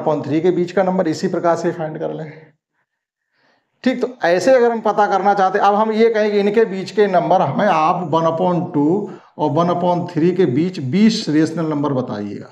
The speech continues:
कितने बताइएगा? ट्वेंटी rational number हमें निकाल के बताओ। तो क्या यही करते रहेंगे?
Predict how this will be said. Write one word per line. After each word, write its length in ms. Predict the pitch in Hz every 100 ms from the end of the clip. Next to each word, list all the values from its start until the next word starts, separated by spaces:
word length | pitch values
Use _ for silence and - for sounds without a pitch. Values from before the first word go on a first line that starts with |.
| _ _
कितने 240 | 135 151
बताइएगा? 460 | 165 151 147 151 226 254 - _ _ _ _ _ _
ट्वेंटी 440 | 196 208 220 233 240
rational 420 | 190 165 180 185
number 300 | 165 160 165
हमें 200 | 147 160
निकाल 320 | 143 131 117
के 160 | 110 -
बताओ। 400 | 117 - - 120 _ _ _ _ _ _ _ _ _ -
तो 80 | 190
क्या 180 | 202 180
यही 240 | 139 202
करते 300 | 202 175 185
रहेंगे? 300 | 165 123 113